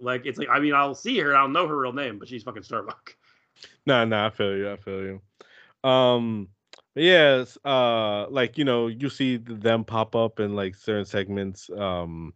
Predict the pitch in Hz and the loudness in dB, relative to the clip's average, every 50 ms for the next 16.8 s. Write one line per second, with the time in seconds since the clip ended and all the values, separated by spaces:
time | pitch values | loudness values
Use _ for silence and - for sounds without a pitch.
0 | _ _ _ _ _ _ _ _ - - _ _ _ - _ _ - 113 110 110 | _ _ _ _ _ _ _ _ -20 -20 _ _ _ -20 _ _ 0 2 4 4
1 | 104 101 95 95 - - - 120 110 - - 123 135 117 - - 127 - - 143 | 4 2 -2 -8 -10 -4 -2 -2 -2 -2 -4 -6 -6 -6 -4 -6 -6 2 4 4
2 | 131 131 - 156 170 170 143 127 147 165 170 139 175 190 185 175 190 202 214 233 | 4 4 2 -2 -2 0 0 0 2 2 2 4 4 4 4 4 4 4 4 4
3 | 214 202 - 185 160 156 143 175 165 - - 175 170 170 156 151 151 - 175 208 | 4 4 4 4 4 4 2 0 -4 -2 -2 0 2 2 0 0 0 0 0 2
4 | 214 202 185 180 196 190 170 151 160 151 147 131 - - 143 131 - 131 120 - | 2 0 0 -2 -4 -4 0 2 4 4 4 2 2 0 0 0 0 -4 -2 -2
5 | 139 143 143 131 - - 123 117 - 117 - - 135 117 107 98 98 - _ - | 0 0 0 0 2 2 0 0 0 -12 -8 -2 0 0 0 0 -4 -10 _ -6
6 | 113 104 95 92 - _ _ _ _ _ _ _ _ _ _ _ _ _ _ _ | -4 -4 -4 -6 -10 _ _ _ _ _ _ _ _ _ _ _ _ _ _ _
7 | _ _ - _ _ _ - - 110 123 156 180 175 175 180 170 143 135 117 110 | _ _ -20 _ _ _ -6 0 4 4 6 8 8 6 6 6 4 2 2 2
8 | 120 131 147 156 147 151 165 160 160 160 160 160 151 147 - 120 - 147 147 147 | 2 2 2 0 0 0 0 0 0 -2 -2 -2 -2 -4 -6 -6 -2 0 0 0
9 | 135 123 143 151 156 170 180 180 170 151 _ _ _ _ _ _ _ _ _ _ | 0 0 0 0 0 0 -2 -4 -6 -8 _ _ _ _ _ _ _ _ _ _
10 | 156 139 143 139 131 - 147 143 147 151 147 - - 139 127 123 120 120 120 110 | -2 0 0 0 0 0 0 0 0 0 -2 -2 0 0 0 2 2 0 0 0
11 | 127 123 120 139 135 123 139 127 120 - - 123 117 117 123 113 113 107 104 - | 0 0 0 0 -2 2 2 0 0 2 -2 -2 -2 -2 -4 -4 -4 -4 -4 -6
12 | 104 95 - 104 113 120 117 113 110 107 113 113 262 294 311 226 120 120 120 120 | -12 -10 -6 -4 -2 -2 -2 -2 -2 0 0 0 2 0 0 0 0 0 2 2
13 | 131 - - 123 127 - - 143 135 139 180 175 160 156 151 139 147 147 147 131 | 4 4 6 4 6 4 4 2 2 0 0 0 0 0 0 0 0 -2 -4 -4
14 | - 131 139 156 156 151 - 151 165 170 151 143 151 156 147 156 185 185 160 131 | -6 -4 -4 -4 -4 -4 -6 -8 -8 -6 -6 -6 -6 -6 0 2 2 2 2 -2
15 | 98 101 104 104 104 113 131 143 151 147 156 151 135 127 123 151 147 127 107 95 | -6 -10 -12 -10 -4 -4 -2 -2 0 0 0 0 0 2 4 4 6 6 6 2
16 | 165 156 165 175 170 170 190 190 180 160 143 127 147 147 131 - | 0 0 0 0 2 2 2 2 4 2 2 2 2 0 0 -2